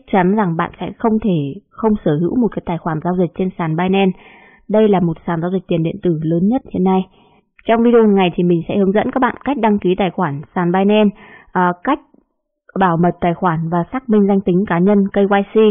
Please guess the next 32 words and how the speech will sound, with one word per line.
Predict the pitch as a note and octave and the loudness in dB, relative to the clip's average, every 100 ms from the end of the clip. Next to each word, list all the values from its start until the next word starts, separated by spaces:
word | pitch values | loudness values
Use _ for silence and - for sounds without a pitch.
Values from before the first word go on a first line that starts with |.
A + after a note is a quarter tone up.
| G#3 - - - | 0 -12 -8 0
để | F3 | 2
cho | G#3 | 4
các | |
bạn | A3 - | 2 0
có | F#3+ | 0
thể | E3+ | 0
thuận | F#3+ - - | 0 -2 0
tiện | G3+ - _ - | 0 0 _ -6
và | F3 | -4
đảm | E3 E3+ | -2 -2
bảo | D#3 D3+ | -2 -2
an | F#3 F#3+ | -2 -2
toàn | F3+ D#3+ D#3 | 0 0 -2
cho | F#3+ | -2
bạn | G3 - - | -2 -4 0
khi | G3 F#3 | 2 4
giao | F#3 F3+ | 4 4
dịch | F3+ - | 2 2
trên | F#3 F3+ F3 | 0 0 0
sàn | E3 | -2
này | E3 E3 | 0 2
nhé. | A3 C4+ _ _ _ _ _ _ _ _ _ - | 2 0 _ _ _ _ _ _ _ _ _ -2
Trước | D#4 - | -2 2
khi | C#4 | 2
đi | B3 | 4
vào | G3 | 4
tạo | E3+ F#3+ F3+ | 2 0 2
một | E3+ | 0
cái | F#3 | 0
tài | G#3 | 0
khoản | - F#3+ | 0 0
để | D#3+ | 2